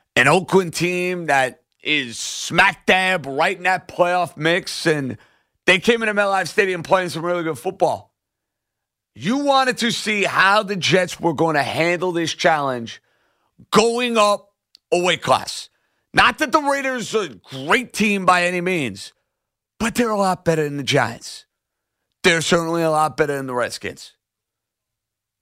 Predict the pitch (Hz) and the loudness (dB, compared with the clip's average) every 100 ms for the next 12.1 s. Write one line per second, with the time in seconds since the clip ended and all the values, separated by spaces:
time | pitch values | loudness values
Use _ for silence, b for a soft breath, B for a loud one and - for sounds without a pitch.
0 | - 143 - 139 185 - 220 202 - 175 | -2 0 2 2 2 2 2 2 0 0
1 | 175 - _ _ _ _ _ _ _ _ | 0 -8 _ _ _ _ _ _ _ _
2 | _ _ - 175 180 135 185 - 190 202 | _ _ 0 2 2 0 0 2 2 0
3 | - - - 147 147 143 117 156 165 - | -6 -2 -2 0 0 0 0 0 0 -2
4 | 156 131 139 127 127 107 - _ _ _ | -4 -2 -4 -2 -4 -4 -8 _ _ _
5 | _ _ _ _ _ _ _ _ _ _ | _ _ _ _ _ _ _ _ _ _
6 | _ - 160 - - 190 175 170 180 - | _ -4 -2 0 2 2 0 -2 -4 -2
7 | 156 135 123 107 - _ _ _ _ - | -4 0 -2 -2 -6 _ _ _ _ 0
8 | 160 196 180 135 95 b b - 175 - | 2 2 2 0 -6 b b -2 -2 2
9 | 208 226 214 - 233 214 151 208 190 175 | 0 0 -4 -2 -2 -2 -2 -2 0 -2
10 | 143 - b b 170 156 - 202 196 165 | -4 -10 b b 0 0 0 0 2 0
11 | 185 180 160 117 b b - 175 180 165 | 0 0 -4 -6 b b -2 0 0 -2